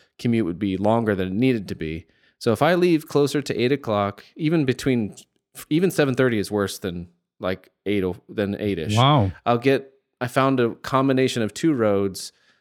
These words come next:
Speaker 1: that basically gets me around the main congested part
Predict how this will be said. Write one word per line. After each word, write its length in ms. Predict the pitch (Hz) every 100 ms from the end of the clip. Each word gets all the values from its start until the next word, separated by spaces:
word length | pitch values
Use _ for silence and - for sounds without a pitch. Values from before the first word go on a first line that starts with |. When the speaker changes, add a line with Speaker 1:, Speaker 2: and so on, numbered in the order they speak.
| _ -
Speaker 1:
that 500 | 107 101 95 92 - _ _ _ -
basically 560 | 170 208 - 123 117 104 -
gets 220 | 143 139 143
me 80 |
around 260 | 120 117 110
the 60 | 101
main 560 | 104 110 123 131 120
congested 560 | 107 117 107 101 - 98
part 400 | - 87 85